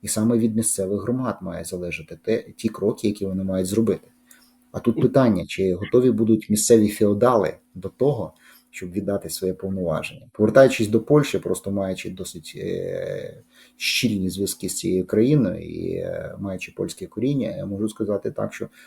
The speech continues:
на початку дев'яностих років ті, хто, е, ніби в нас тепер вважаються олігархами,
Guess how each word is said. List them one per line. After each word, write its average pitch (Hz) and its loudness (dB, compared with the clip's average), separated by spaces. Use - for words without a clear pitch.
на 107 -2
початку 113 0
дев'яностих 107 2
років 135 -4
ті, 123 -2
хто, 92 0
е, 90 -4
ніби 104 2
в 95 -6
нас 107 2
тепер 92 -8
вважаються 92 -4
олігархами, 98 -4